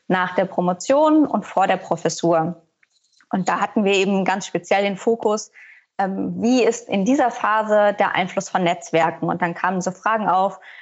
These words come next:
werden Frauen gleichermaßen unterstützt? Ähm, wie bauen sie ihre Netzwerke auf? Und das waren so leitende Fragestellungen unseres Projekts, die wir dann, äh, über verschiedene Interviews, ähm, versucht haben zu beantworten.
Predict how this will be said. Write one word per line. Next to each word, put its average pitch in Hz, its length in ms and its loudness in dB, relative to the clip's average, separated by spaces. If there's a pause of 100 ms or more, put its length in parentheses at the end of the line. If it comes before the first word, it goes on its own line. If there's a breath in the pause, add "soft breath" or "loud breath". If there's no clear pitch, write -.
(140 loud breath)
werden 208 240 2
Frauen 196 400 0
gleichermaßen 185 680 -2
unterstützt? 269 840 -4
Ähm, 180 440 -2
wie 208 140 -2
bauen 180 380 0
sie 220 200 2
ihre 214 160 2
Netzwerke 196 640 0
auf? 185 280 0
Und 175 180 -2
das 170 140 -6
waren 180 160 0
so 180 100 2
leitende 170 380 2
Fragestellungen 170 720 -2
unseres 175 340 -4
Projekts, - 540 -2 (1040 loud breath)
die 208 220 4
wir 202 180 4
dann, 196 380 2
äh, 185 440 4
über 185 320 2
verschiedene 269 480 2
Interviews, 233 800 2
ähm, 190 760 0
versucht 220 360 -2
haben 175 200 -2
zu 220 100 -4
beantworten. 170 720 -4